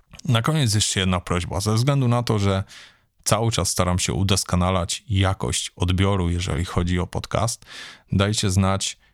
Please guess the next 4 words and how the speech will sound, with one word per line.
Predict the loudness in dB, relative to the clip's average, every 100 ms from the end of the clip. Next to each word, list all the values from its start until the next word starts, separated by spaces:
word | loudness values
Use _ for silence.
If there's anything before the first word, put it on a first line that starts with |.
| _ -2
jak | 0 2 0 -6 -18 _ -12
słychać | -4 0 0 0 -2 -2 -8 -6
ten | -2 0
odcinek | -2 -2 -4 -2 0 0 -2